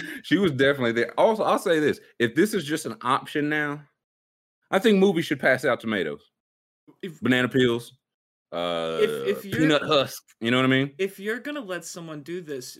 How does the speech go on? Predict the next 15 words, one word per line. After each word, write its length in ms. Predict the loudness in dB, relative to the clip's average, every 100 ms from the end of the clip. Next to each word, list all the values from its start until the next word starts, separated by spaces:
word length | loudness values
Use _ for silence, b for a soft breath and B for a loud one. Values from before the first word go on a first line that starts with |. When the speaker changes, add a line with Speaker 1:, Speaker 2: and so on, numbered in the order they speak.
| -20
Speaker 2:
we 160 | -16 -14
should 260 | -14 -14 -12
be 140 | -12
allowed 540 | -10 -10 -10 -10 -14
to 200 | -14 -14
throw 300 | -14 -12 -12
stuff 340 | -12 -14 -16 -18
at 80 | -20
them. 80 | -20 _ _ _ _ _ -4
Speaker 1:
That's 240 | -2 0
Speaker 2:
Like 40 |
Speaker 1:
how 100 | 0 0
this, 180 | -2 -2
like, 200 | -2 -2
she, 360 | -4 -8 -8